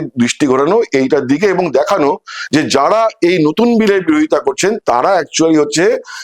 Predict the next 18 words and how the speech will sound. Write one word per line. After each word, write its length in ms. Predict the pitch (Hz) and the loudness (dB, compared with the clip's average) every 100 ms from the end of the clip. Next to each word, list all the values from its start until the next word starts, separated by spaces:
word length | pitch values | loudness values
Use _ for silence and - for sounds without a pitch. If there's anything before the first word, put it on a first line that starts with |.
| - | -2
যে 120 | 143 180 | -2 0
এমন 220 | 139 170 220 | 0 0 0
সব 220 | 208 202 175 | 0 -2 0
নেতা 220 | 139 151 175 | 0 0 0
যাদের 260 | 139 147 | 0 0
বিরুদ্ধে 300 | 143 147 147 135 | 0 -2 -2 -2
বিভিন্ন 340 | 139 151 165 156 | -2 -2 0 0
মামলায় 400 | 127 120 156 190 | 0 0 0 2
already 280 | 123 135 175 170 | 0 -2 -6 -2
দুর্নীতির 380 | 123 120 139 127 | -2 0 0 0
অভিযোগ 240 | 120 147 131 | 2 0 2
রয়েছে। 240 | 123 - 220 220 - - - | 0 2 -2 -2 -10 -12 -2
ফলে 160 | 185 208 214 160 | 0 2 0 -2
যেটা 140 | 147 196 | -2 2
নরেন্দ্র 300 | 160 170 180 | 0 0 0
মোদী 160 | 180 180 | 0 0
বারবার 360 | 147 151 175 143 | 0 2 0 2
বলেন 240 | 135 | 0